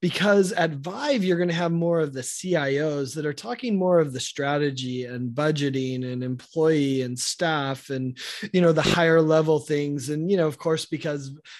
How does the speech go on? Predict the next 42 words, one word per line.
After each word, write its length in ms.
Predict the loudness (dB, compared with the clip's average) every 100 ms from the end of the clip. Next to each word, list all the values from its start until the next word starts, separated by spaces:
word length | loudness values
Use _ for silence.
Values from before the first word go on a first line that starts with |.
| -8
Vive 360 | 0 4 4 4
has 260 | 2 0
Chime, 420 | -2 0 2 2
that's 220 | 2 0 0
why 140 | 0
they 100 | 0
have 140 | -2
the 80 | -4
C 240 | -6 -6 -4
I 140 | -2
Os, 340 | 0 0 0
but 120 | -4 -4
they 120 | -2
also 200 | -2 -2
have 200 | -6 -6
the 60 |
health 320 | -10 -4 -2 -2
side. 320 | -6 -8 -6
So 200 | -4 -6 -10 -16 -2
there 100 | 0
will 60 | 2
be 160 | 2
more 220 | 0 -2
investors. 880 | -4 -2 -2 -2 -4 -4 -2 -2 -4
There 100 | -4
will 60 | -6
be 140 | -4
a 60 | -2
li-, 180 | 0 -2
mo-, 220 | -2 -4
a 40 | -2
little 220 | 0 2
bit 180 | 0 -2
more 200 | -2 -4
retail 400 | -4 -6 -6 -8
health, 280 | -6 -8 -6
although 240 | -4 -4
I 60 | -2
think 180 | -4 -6
hims 280 | -6 -4 -4
has 200 | -6 -4
done 320 | -4 -4